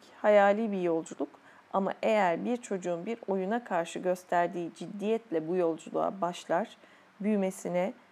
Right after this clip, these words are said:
ve içindeki boşluğu doldurmasına izin verirsen bu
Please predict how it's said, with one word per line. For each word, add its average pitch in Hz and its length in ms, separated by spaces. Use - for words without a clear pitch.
ve - 40
içindeki 196 580
boşluğu 175 420
doldurmasına 175 640
izin 175 300
verirsen 185 600
bu 269 180